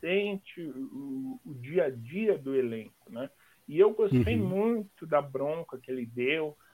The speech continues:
Speaker 1: dele ter sacado, na verdade, mesmo que ele tenha chamado o Inter com as saídas do Luciano e do Rigoni, mas ele
Speaker 2: Uhum.
Speaker 1: quis dar meio que um, um castigo, falar, "Filho, eu tô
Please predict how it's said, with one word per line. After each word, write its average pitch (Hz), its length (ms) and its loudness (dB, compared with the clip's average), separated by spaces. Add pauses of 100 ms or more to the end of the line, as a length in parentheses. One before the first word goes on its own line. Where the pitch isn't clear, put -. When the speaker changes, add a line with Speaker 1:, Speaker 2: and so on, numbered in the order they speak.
(120)
Speaker 1:
dele 175 460 -2
ter 226 260 8 (120)
sacado, 165 640 2
na 123 160 -4
verdade, 127 680 2
mesmo 165 440 0
que - 120 -10
ele 151 160 -6
tenha 147 360 -6 (140)
chamado 135 680 0 (180)
o 131 100 2
Inter 147 580 -2 (500)
com 156 100 4
as 160 180 2
saídas 143 640 -2
do 139 100 -2
Luciano 139 600 -4
e 135 60 -4
do 127 120 -6
Rigoni, 135 640 0 (360)
mas 139 240 -4
ele 196 240 0
Speaker 2:
Uhum. 123 80 6
Speaker 1:
quis 131 320 2
dar 190 220 8
meio 208 460 4
que - 140 -4
um, 208 760 -2 (140)
um 170 540 -12
castigo, 185 500 2
falar, 151 240 0 (140)
"Filho, 160 340 0
eu 120 100 -8 (100)
tô 165 100 -4